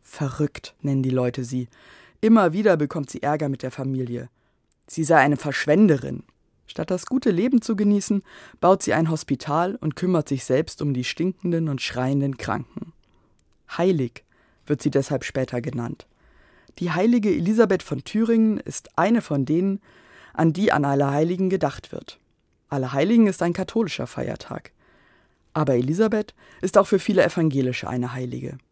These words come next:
Die imposante Kirche in Marburg erzählt mit vielen Bildern von ihren Wohltaten. Heilige sind oft unbequem, Sand im Getriebe. Sie stören den normalen Ablauf.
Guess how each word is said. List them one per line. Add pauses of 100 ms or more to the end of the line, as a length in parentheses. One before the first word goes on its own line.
(640)
Die
imposante
Kirche
in
Marburg (340)
erzählt
mit
vielen
Bildern
von
ihren
Wohltaten. (960)
Heilige (340)
sind
oft
unbequem, (280)
Sand
im
Getriebe. (300)
Sie
stören
den
normalen
Ablauf.